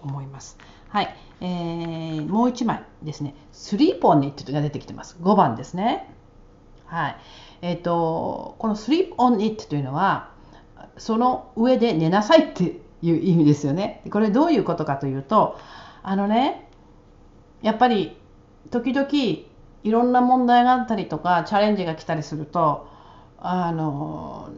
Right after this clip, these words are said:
なんとかそれを解決しようとして、そればっかりし-、心配してしまいがちなんですけど、いくら自分が心配して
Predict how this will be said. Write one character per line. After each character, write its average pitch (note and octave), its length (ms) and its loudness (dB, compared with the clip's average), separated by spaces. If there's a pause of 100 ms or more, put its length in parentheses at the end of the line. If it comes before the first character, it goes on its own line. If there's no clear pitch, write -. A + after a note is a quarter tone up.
な G#3 180 -2
ん D4 80 2
と C#4 100 -10
か A3 120 -2
そ G#3+ 100 -2
れ G3 80 0
を F#3 40 0
解 G3 200 -2
決 F#3 200 -2
し - 80 -6
よ F#3 80 0
う - 40 -10
と D#3 80 -8
し - 60 -10
て、 F3 80 -12
そ C#4 100 -6
れ C4+ 80 -4
ば E4+ 80 -6
っ - 60 -12
か F4 100 0
り - 140 -2
し-、 - 200 -14 (120)
心 A3+ 220 -2
配 G#3+ 160 2
し G#3 60 -4
て G3 80 -6
し G3+ 140 -4
ま G#3 120 2
い G3 40 -2
が F#3+ 120 -2
ち G#3 100 -6
な G3+ 120 2
ん D#3+ 60 -6
で D3 60 -8
す - 100 -12
け E3+ 100 -8
ど、 F#3 320 -2 (840)
い A#3+ 120 -4
く E4+ 100 -2
ら E4 240 8
自 C4 160 0
分 D#4 280 6
が D4 120 4
心 C#4+ 280 -2
配 C4 160 2
し - 80 -8
て B3 520 -2